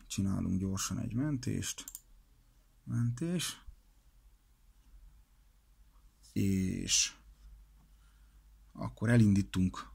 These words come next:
azért egy, egy olvasást a rádióból, hogy ezt meg tudjam mutatni. Itt mutatja is, hogy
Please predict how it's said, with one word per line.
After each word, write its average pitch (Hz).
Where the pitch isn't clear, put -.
azért 87
egy, 87
egy 90
olvasást 92
a 92
rádióból, 87
hogy 90
ezt -
meg -
tudjam -
mutatni. 98
Itt -
mutatja 104
is, 95
hogy -